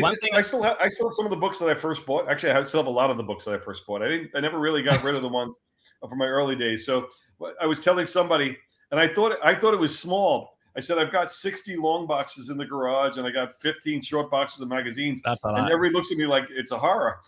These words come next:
Speaker 2: And I said, "Wow, this is actually
Speaker 1: <laughs>
Speaker 2: down." <laughs> I, I actually
Speaker 1: Wow.
Speaker 2: gave, I gave away forty percent of my, my collection, and this is almost half of what it was. So I thought I, I
Speaker 1: Wow.
Speaker 2: thought I only had a little comics, but it still sounds like I got a lot. <laughs>
Speaker 1: <laughs> That's awesome.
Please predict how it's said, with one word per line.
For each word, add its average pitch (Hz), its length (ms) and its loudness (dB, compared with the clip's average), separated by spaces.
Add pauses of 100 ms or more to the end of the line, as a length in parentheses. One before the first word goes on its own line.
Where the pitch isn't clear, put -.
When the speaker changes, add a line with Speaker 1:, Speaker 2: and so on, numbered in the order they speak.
(140)
Speaker 2:
And 139 100 0
I 160 40 8
said, 156 180 2
"Wow, 233 240 6
this 214 220 8
is - 120 10
actually 196 440 0
Speaker 1:
<laughs> - 40 -6
Speaker 2:
down." 330 460 4
<laughs> - 20 -2 (920)
I, - 100 0
I 147 100 8
actually 131 540 6
Speaker 1:
Wow. 104 60 4
Speaker 2:
gave, 226 180 6 (220)
I 311 40 2
gave 269 160 -2
away 220 220 2
forty 226 200 4
percent 233 300 0
of 226 60 2
my, 202 280 2
my 196 100 2
collection, 196 480 -2
and 143 180 -2
this 262 140 -10
is 277 80 -4
almost 233 280 -2
half 233 160 -6
of 233 100 0
what 214 120 -6
it 202 80 -10
was. 185 460 -6 (260)
So 156 220 -4
I - 120 6
thought - 200 6
I, 202 40 4
I 202 80 2 (100)
Speaker 1:
Wow. 226 80 4
Speaker 2:
thought 233 120 4
I 196 80 8
only 214 160 2
had 185 120 6
a 170 40 2
little 220 240 0
comics, 135 380 -2
but 143 100 -8
it 147 60 -2
still 190 240 -4
sounds 165 260 -4
like 147 100 -2
I 131 60 0
got 135 160 -2
a 131 60 -2
lot. 127 320 -2 (420)
<laughs> 180 560 0
Speaker 1:
<laughs> - 360 -16
That's 120 200 -2
awesome. 107 380 -4